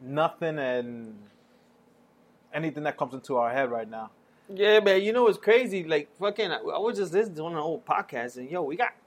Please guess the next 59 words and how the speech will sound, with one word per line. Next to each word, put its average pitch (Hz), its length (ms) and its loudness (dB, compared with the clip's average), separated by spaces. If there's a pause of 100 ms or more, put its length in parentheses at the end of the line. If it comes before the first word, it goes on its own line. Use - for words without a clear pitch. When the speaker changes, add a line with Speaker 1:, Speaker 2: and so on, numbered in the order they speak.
Speaker 2:
Amazon. 160 640 -4 (320)
<laughs> - 300 -14
Two 277 260 0
sponsors 302 580 4
for 202 340 4
us. - 280 2 (200)
Speaker 1:
Oh. - 220 12
Speaker 2:
Woo-hoo! 539 440 12 (300)
Speaker 1:
I 123 160 4
didn't 170 140 6
even 202 100 10
Speaker 2:
God 214 120 12
Speaker 1:
hear 202 120 10
Speaker 2:
damn, 190 120 10 (160)
Speaker 1:
that. 196 40 0
Speaker 2:
where's 214 180 8
our 214 120 8
free 240 240 0
Alexa? 196 640 4
<laughs> - 400 -10
Speaker 1:
No, 170 220 6
now 147 220 6
I 165 40 6
wanna 165 300 2
get, 156 300 6
uh, 131 320 6 (240)
I 123 60 0
wanna 160 200 0
get 156 180 0
Amazon 156 460 2
Prime 202 280 6
for 139 120 -12
free 143 220 -2
now 135 180 4
if 120 60 -2
they're 139 100 2
gonna 135 180 -2
promote 135 440 0
in 123 100 -2
our 175 160 4
Speaker 2:
<laughs> - 80 -10
Speaker 1:
shit. 165 520 0
Speaker 2:
We'll 165 380 6
see, - 340 -4
yeah. 180 320 4
Speaker 1:
Send 170 340 -2
me, 175 60 0
like, 170 220 8
a, 160 80 6
Speaker 2:
Like, 139 320 6
they - 80 -8
Speaker 1:
a - 20 2
Speaker 2:
do 131 60 -2
the 185 60 0
Speaker 1:
month - 180 10
Speaker 2:
commercials 208 520 6
Speaker 1:
free. - 20 2
Speaker 2:
at 147 160 -2
first. - 460 -6